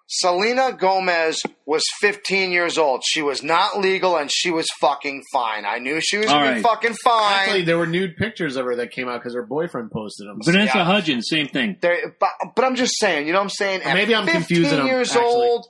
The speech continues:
Speaker 2: Same, same.
Speaker 1: some of these women
Speaker 2: Disney
Speaker 1: are fucking,
Speaker 2: gimmick, Schneebits,
Speaker 1: uh,
Speaker 2: yeah.
Speaker 3: Naked Disney stars, doesn't matter.
Speaker 1: Right,
Speaker 2: Right.
Speaker 1: right, right. They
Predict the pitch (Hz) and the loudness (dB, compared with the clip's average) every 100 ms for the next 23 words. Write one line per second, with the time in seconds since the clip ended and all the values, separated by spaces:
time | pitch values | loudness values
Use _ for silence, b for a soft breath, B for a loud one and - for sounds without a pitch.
0 | B B B - 160 147 117 92 - - | B B B 0 0 2 -2 -2 -8 -6
1 | - 247 240 247 247 208 208 220 185 170 | -2 0 0 -2 -4 -4 -2 2 2 4
2 | 165 196 165 160 160 175 170 160 139 135 | 2 2 2 0 0 -2 -2 0 2 2
3 | 127 110 123 135 214 208 180 151 165 - | 0 -2 0 2 2 2 2 2 -2 2
4 | 156 151 151 139 110 113 - 156 117 107 | 0 0 -2 -4 -6 -8 0 2 2 2
5 | 131 113 117 113 - 113 | 0 0 0 -2 -2 -2